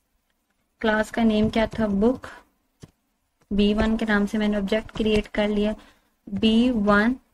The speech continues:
डॉट। अब देखें, मैंने ये जो functions create किए ना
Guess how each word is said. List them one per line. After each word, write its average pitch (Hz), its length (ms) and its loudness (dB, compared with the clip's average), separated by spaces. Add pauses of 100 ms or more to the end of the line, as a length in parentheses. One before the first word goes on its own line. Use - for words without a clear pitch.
(320)
डॉट। - 380 -2 (400)
अब 240 80 -2
देखें, 254 500 0
मैंने 226 460 2
ये 247 300 0
जो 247 120 0
functions 226 560 2
create 233 420 2
किए 233 280 0
ना 214 260 2